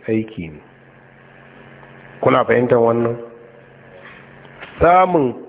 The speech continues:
mutumin da ya fada cikin son zuciya irin wannan, ba ka da wani aya ko hadisi wanda zai sa ya dawo.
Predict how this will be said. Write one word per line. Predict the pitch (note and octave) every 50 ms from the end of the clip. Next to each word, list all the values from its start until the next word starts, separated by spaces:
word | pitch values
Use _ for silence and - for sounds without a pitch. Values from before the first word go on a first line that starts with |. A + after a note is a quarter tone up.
| -
mutumin | A#2+ A#2 A#2+ A#2+ - E3 E3 E3 D#3 C#3+ B2+
da | A#2+ B2+
ya | C3 C3 C3 -
fada | - C#3+ D3 D3 D#3 D3 C#3+ B2+ A2+
cikin | - - - - C3+ C3+ C3 C3 C3+
son | D3 D3 C#3 B2+ A2
zuciya | A#2 C3 C3+ C3+ C3+ C3+ C3 A#2+ A#2+ A#2+ - - -
irin | C#3+ D#3 D#3+ D#3 D#3 C#3 B2+ A#2+ A#2+
wannan, | A#2 A#2 A#2 A#2 A2 G#2 F2+ D#2+ - - - - - - - _ - _ - - - - - - - - - -
ba | - E3 E3 D3
ka | - C#3+
da | C3 B2
wani | A#2+ A#2+ B2 - -
aya | B2 B2 A#2+ A#2+ A#2 G#2 F2+ - - - - -
ko | - B2 B2
hadisi | A2+ - G#2 F2+ G2 G2 G2 - - - - - - - - - - - - - - - - - - - - - - - - - -
wanda | A#2 B2 C3+ C3 A#2+ A#2
zai | A#2+ A#2 G2+ -
sa | A2+ A2
ya | G2+ F2+ F2+
dawo. | G2 F#2 F2+ F2 F2 F2